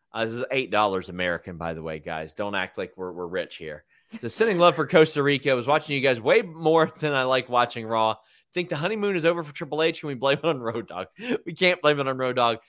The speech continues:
I do think the honeymoon is over for Triple H, but a good War Games pay-per-view, Denise, could extend that a little bit. And when you look at what Triple H is dealing with and what he doesn't have, Denise, I mean, he's not exactly working with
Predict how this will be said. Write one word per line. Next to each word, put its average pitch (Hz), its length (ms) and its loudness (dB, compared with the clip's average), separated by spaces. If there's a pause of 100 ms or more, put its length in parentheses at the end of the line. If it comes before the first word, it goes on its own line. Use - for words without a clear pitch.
(140)
I 170 80 0
do 214 140 2
think 185 180 -4
the 139 60 -4
honeymoon 131 500 -4
is 117 140 -6
over 123 200 0
for 110 120 -14
Triple 117 320 -6
H, 127 320 0 (320)
but 123 240 -4
a 113 100 -6
good 139 340 -10
War 311 280 -8
Games 214 360 -4
pay-per-view, 156 540 -6
Denise, 147 600 -8 (520)
could 165 160 -6
extend 156 540 -4
that 131 160 -2
a 123 40 -4
little 117 280 -4
bit. 92 280 -8 (480)
And 220 420 2
when 170 200 -2
you 165 180 -6
look 190 300 0
at 226 140 -2
what 185 200 -2
Triple 170 380 -6
H 160 200 0
is 139 120 -8
dealing 139 400 -4
with 151 320 -6
and 135 160 -6
what 139 160 0
he 143 160 -8
doesn't 123 640 -4
have, 131 380 0
Denise, 180 540 -8 (680)
I 190 60 4
mean, 196 180 4
he's 180 240 -2
not 220 260 4
exactly 160 720 4
working 127 640 -4
with 113 320 -6